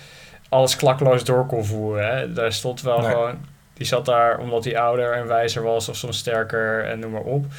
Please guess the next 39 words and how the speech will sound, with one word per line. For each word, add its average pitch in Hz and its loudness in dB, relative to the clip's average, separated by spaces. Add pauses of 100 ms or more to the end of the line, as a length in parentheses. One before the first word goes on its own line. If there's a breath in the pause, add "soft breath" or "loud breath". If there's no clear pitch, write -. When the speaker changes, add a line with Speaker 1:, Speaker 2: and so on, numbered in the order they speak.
(340 loud breath)
Speaker 1:
Maar 113 2
het 110 -4
is 110 -4
niet 123 -2
alsof 120 0
die, 117 0
eh, 113 2 (380 loud breath)
daar 123 2
als 113 0
een 113 -2
dictator 117 2
alles 110 -2
kon 110 -6
beslissen. - -6 (580)
Speaker 2:
Nee, 110 -8
precies. 107 -12
Dat 110 -6
was 110 -4
echt 110 -4
een 110 -2
leider, 107 0
maar 104 -4
niet 107 -8
per 101 -4
se, - -4
eh, 101 -6
iemand 107 -8
die, 104 -6
eh, 101 -6 (280)
beter 107 -4
of 98 -8
zo 104 -10
was 101 -8
dan, 101 -8
eh, 101 -8 (600)
dan 104 -6
de 101 -6
rest. 101 -2
Hij 107 0